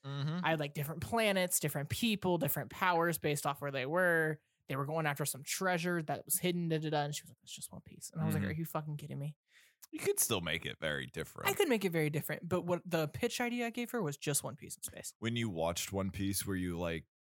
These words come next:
Speaker 1: "Damn it, this is what I <laughs> made"?
Speaker 2: It's a little different.
Speaker 1: Mm-hmm.
Speaker 2: Um, mine was more based off, I wanted to do kind of, like, a Chinese zodiac thing and, like,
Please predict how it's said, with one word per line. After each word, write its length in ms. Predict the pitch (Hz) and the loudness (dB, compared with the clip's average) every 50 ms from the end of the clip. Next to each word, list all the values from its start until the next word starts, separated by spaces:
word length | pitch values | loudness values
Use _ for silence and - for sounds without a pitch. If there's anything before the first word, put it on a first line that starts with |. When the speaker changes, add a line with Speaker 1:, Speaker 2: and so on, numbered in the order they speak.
| _ _ _ _ _ _ | _ _ _ _ _ _
Speaker 1:
"Damn 220 | - 120 117 90 85 | -10 -8 -8 -8 -8
it, 100 | - - - | -10 -12 -10
this 180 | - 175 - - | -6 -4 -2 -2
is 160 | 131 117 - | -2 -2 -2
what 120 | - 69 | -4 -6
I 100 | 60 - | -8 -8
<laughs> 40 | - | -6
made"? 100 | - 113 - - - - - - - - - | -6 -6 -8 -10 -16 -20 -20 -20 -20 -8 -2
Speaker 2:
It's 140 | - 370 - | 0 2 4
a 60 | 415 | 4
little 240 | 349 208 175 175 175 | 4 4 4 4 4
different. 440 | 170 196 202 - - 220 220 208 - _ - | 2 0 -2 -2 -2 -2 -2 -4 -6 _ -6
Speaker 1:
Mm-hmm. 380 | 185 180 165 156 165 160 131 180 | -4 -4 -4 -4 -4 -4 -2 0
Speaker 2:
Um, 280 | 175 160 151 151 156 | 2 2 2 2 2
mine 200 | 160 170 180 190 | 2 2 2 2
was 140 | 202 196 180 | 2 0 0
more 200 | 185 175 170 165 | 0 0 0 2
based 280 | 156 151 147 - - 156 | 0 0 0 0 0 0
off, 240 | 143 147 - - - - | 0 -2 -2 -6 -8 -4
I 80 | 139 147 | -2 0
wanted 280 | 156 156 156 156 147 151 | 2 2 0 0 -2 -2
to 60 | 147 | -4
do 100 | 139 139 | -6 -6
kind 220 | - - 147 135 | -6 -6 -6 -6
of, 40 | 139 | -4
like, 180 | 135 135 139 - | -6 -8 -8 -8
a 180 | 135 120 - - | -8 -8 -8 -8
Chinese 360 | - - - 165 - - - - | -10 -10 -10 -10 -10 -10 -6 -4
zodiac 460 | - 147 151 156 151 151 151 147 - | -2 -2 0 0 0 0 -2 -2 -4
thing 540 | - 147 147 143 147 147 143 143 143 143 139 | -6 -6 -4 -4 -4 -4 -4 -6 -6 -8 -10
and, 80 | - - | -12 -12
like, 220 | - - - | -14 -16 -18